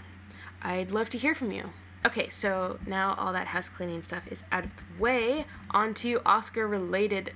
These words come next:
topics. I am making very good progress in terms of watching all the films. I only have twelve left to watch,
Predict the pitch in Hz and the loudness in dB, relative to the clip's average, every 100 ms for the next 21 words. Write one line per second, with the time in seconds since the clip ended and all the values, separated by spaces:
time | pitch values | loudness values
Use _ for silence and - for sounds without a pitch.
0 | - - - 240 196 247 - - - - | -8 -2 0 2 0 -2 0 0 0 -4
1 | - - - 226 233 226 226 226 190 220 | -10 -4 2 4 6 4 4 2 4 4
2 | 247 254 - - 190 185 196 233 285 - | 4 0 -4 4 4 4 2 2 2 0
3 | - 208 - 202 202 190 185 180 175 - | 0 -2 0 0 0 0 0 0 -2 -6
4 | - 185 196 - - 196 190 180 175 175 | -6 4 4 4 0 0 0 0 -2 -6
5 | - 165 165 185 277 392 415 - - - | -6 -2 0 0 0 0 0 0 0 -2
6 | - - 202 220 226 208 - - 202 240 | -12 -4 0 2 2 -2 -2 2 4 4
7 | 233 208 196 254 - - - - - - | 2 4 4 2 -4 -4 -2 -4 -6 -6
8 | 202 196 208 - - | -2 0 0 -4 -10